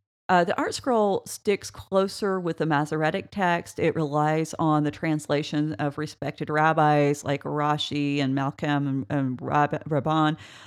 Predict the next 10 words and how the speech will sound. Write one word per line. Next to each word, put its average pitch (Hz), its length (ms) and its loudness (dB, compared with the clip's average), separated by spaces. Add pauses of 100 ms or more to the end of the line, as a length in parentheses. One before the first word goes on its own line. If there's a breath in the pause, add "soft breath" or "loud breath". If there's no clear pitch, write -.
(100)
uh, 151 320 4 (140)
and 160 300 0
they 160 200 4
pull 214 420 2
those 160 300 2
into 160 760 -2
their 147 340 0
English 151 320 0
translations. 139 800 -4 (600)
And 156 480 2